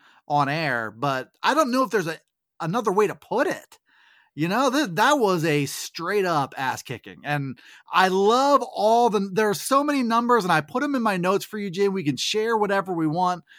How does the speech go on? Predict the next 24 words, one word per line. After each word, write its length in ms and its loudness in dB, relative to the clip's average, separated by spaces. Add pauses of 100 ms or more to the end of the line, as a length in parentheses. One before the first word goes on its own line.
(160)
There 140 0
are 140 4
so 380 0
many 240 0
fun 300 -2
numbers 360 -2
from 160 -12
this 160 -10
game, 400 -8 (360)
but 100 -2
just 220 0
the 80 -2
basics, 680 0 (380)
three 160 2
hundred 280 2
ninety-seven 580 0
to 60 0
seventy-six 680 -2
in 100 -6
yards, 560 -2 (240)
ninety-seven 1040 2
plays 440 -2
to 120 -4
thirty-three, 1000 -4